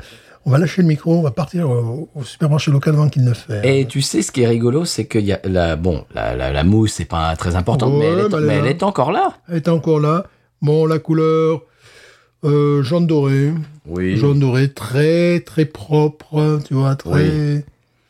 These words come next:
Speaker 1: pour ne pas utiliser un anglicisme.
Speaker 2: Mhm.
Speaker 1: Ouais, bah, écoute, c'est assez surprenant.
Speaker 2: Mais
Speaker 1: Si,
Speaker 2: oui.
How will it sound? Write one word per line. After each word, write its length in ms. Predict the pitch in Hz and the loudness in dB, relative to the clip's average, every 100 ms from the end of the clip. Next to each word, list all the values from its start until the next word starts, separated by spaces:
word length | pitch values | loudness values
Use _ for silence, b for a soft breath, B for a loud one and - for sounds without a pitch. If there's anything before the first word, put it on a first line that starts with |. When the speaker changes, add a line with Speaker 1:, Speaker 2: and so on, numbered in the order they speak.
| _ _ _ | _ _ _
Speaker 1:
pour 140 | 135 | -6
ne 40 | |
pas 140 | 120 135 | 0 0
utiliser 380 | 127 135 135 135 | 2 2 4 4
un 60 | |
anglicisme. 800 | 135 135 131 143 139 139 139 135 - | 4 2 0 0 2 4 2 0 -4
Speaker 2:
Mhm. 260 | 80 87 76 - _ _ _ _ _ _ - | -4 -4 -4 -10 _ _ _ _ _ _ -4
Speaker 1:
Ouais, 240 | 107 175 | 0 2
bah, 120 | 151 - | 0 0
écoute, 200 | 143 185 | 0 0
c'est 140 | 170 | 0
assez 180 | 180 240 | 0 0
surprenant. 440 | 233 196 147 127 139 | -4 -4 -2 0 2
Speaker 2:
Mais 160 | - | 2
Speaker 1:
Si, 60 | 175 | 2
Speaker 2:
oui. 140 | 156 | 0